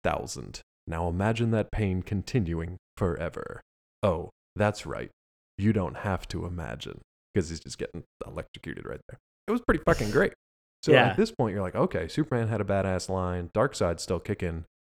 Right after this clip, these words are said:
Speaker 1: How?" And it's, like, minute twenty-six. Like, how is this gonna resolve? Well,
Speaker 2: Ah.
Speaker 1: in comes literal Deus Ex Machina on his floaty throne.
Speaker 2: Under, under the name of Metron.
Speaker 1: Yeah.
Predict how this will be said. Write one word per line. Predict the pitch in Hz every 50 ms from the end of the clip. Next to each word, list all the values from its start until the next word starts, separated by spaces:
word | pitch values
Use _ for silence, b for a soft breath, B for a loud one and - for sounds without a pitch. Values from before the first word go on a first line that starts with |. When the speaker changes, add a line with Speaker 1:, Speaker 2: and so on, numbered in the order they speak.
| -
Speaker 1:
How?" | - 107 104 110 113
And | - 107 98
it's, | 92 90 - -
like, | 90 82 80 - _ -
minute | 104 104 101 95 - -
twenty-six. | - 104 92 87 - - 110 92 85 - -
Like, | 82 82 - - _ _ _ _ _ _ _ _ _ _ _ _ _ -
how | - 104 107 101 95
is | 87 -
this | 95 87
gonna | - - 80 82
resolve? | 82 82 87 92 64 50 50 - - _ _ _ _ _ _ _ _ _ _ _ _ _ _ _ _ _ _ -
Well, | 95 95 101 98 98 - _ -
Speaker 2:
Ah. | - 120 117 110 107 104 98 98 98 95 - -
Speaker 1:
in | - 101 98 98
comes | - 107 95 95 90 87 - - - - _ - - -
literal | 92 101 92 92 87 87 85 85 87 - _ _ _ _ _ _ -
Deus | 82 87 85 85 85 80 -
Ex | - 85 80 - -
Machina | 82 76 87 - - 90 87 82
on | 82 85 90 87
his | 90 87 - - -
floaty | 95 92 87 85 82
throne. | - 90 87 87 87 87 90 95 - -
Speaker 2:
Under, | 107 113 110 117 113 113 110 113 - -
under | 107 107 113
the | 120
name | 120 120 123 127 127
of | 127 127
Metron. | 123 107 90 - - - 90 90 87 90 90 90 92 92
Speaker 1:
Yeah. | 92 - 95